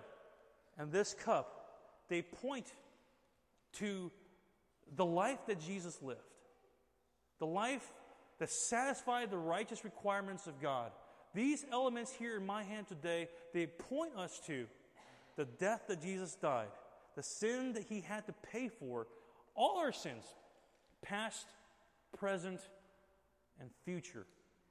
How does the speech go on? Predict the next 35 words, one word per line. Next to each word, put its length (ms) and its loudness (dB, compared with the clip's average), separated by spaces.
All 300 10
of 80 4
it. 220 -8
Jesus 400 0
Himself 560 2
was 320 -2
struck 480 0
down. 260 2
He 60 -2
was 120 -2
potassoed 840 -4
so 60 -6
that 80 -2
we 140 -2
would 180 -4
be 120 -12
free, 300 -4
that 60 -4
we 100 0
would 160 0
know 420 0
ultimately 460 0
that 160 -2
we 140 0
are 100 2
loved, 540 -4
that 80 -4
we 80 -2
cannot 320 0
be 180 -6
any 200 -4
more 180 0
loved, 360 2
cannot 240 -2
be 120 -8